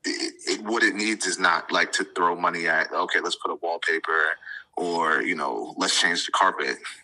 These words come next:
'cause it's structurally unsound. You know, it's fundamentally not something that,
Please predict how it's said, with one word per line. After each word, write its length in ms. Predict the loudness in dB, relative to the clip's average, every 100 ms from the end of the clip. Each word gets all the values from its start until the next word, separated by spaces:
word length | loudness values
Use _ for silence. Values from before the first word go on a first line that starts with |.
| 0
'cause 160 | 0
it's 120 | 2
structurally 480 | 4 4 4 4 4
unsound. 500 | 0 0 2 2 0 -6 -10
You 60 | -8
know, 100 | -4
it's 100 | 0
fundamentally 720 | 2 0 -2 -2 0 -2 -4
not 280 | 0 0 0
something 360 | -2 -4 -6 -4
that, 240 | -2 -2